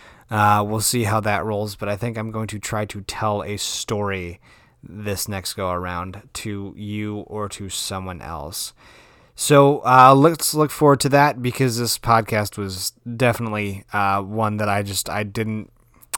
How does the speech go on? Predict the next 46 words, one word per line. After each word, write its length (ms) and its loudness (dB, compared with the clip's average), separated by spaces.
didn't 220 2
have 240 0
planned. 400 -2
I, 120 -4
it 360 -4
was 260 -8
just 240 -4
another 300 0
one 120 0
of 60 -2
those 180 0
weeks 300 2
where 100 0
it's 140 -4
just 220 -4
like, 160 0
"Mm, 500 2
I'm 140 2
sad 420 0
now." 320 0
Uh, 340 4
and 140 2
then, 100 2
you 140 2
know, 100 4
throw 240 2
on 100 4
a 60 2
little 320 2
bit 140 2
of 80 2
heavy 240 0
metal, 200 0
and 80 -2
you're 120 -4
like, 120 -4
"Rah," 560 6
and 120 -4
you're 80 -4
like, 160 -4
"Yeah, 260 -6
that, 260 -4
that 180 -2
works." 340 -6
<laughs> 160 -20
So, 720 6